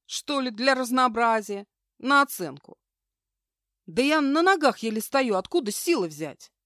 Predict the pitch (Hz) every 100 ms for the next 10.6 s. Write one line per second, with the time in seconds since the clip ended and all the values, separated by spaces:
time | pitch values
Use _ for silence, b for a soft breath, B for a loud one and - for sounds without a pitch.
0 | _ _ _ _ _ _ _ _ _ 180
1 | 180 262 339 226 190 180 269 214 180 165
2 | 151 - 185 226 233 220 214 _ _ _
3 | _ _ _ _ _ _ _ _ _ -
4 | 370 359 - 381 302 196 285 330 285 254
5 | 233 240 - 277 - 208 - 175 170 170
6 | 165 139 - _ _ _ _ _ _ _
7 | _ _ _ _ _ - 302 392 339 285
8 | 339 320 269 330 - 277 220 170 254 -
9 | 202 - 156 156 226 233 240 240 233 202
10 | 233 - 233 - 220 214